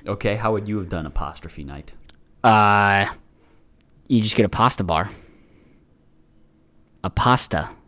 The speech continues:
Speaker 1: <laughs>
Speaker 2: fee. Yeah?
Speaker 1: Okay.
Speaker 2: And you're just nothing but pasta everywhere in the stadium.
Speaker 1: Sure.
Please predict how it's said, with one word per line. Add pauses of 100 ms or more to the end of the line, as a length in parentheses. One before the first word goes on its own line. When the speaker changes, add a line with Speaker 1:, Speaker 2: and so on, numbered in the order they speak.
(360)
Speaker 1:
<laughs>
Speaker 2:
fee. (1800)
Yeah? (380)
Speaker 1:
Okay.
Speaker 2:
And
you're
just
nothing
but
pasta
everywhere
in
the
stadium.
Speaker 1:
Sure.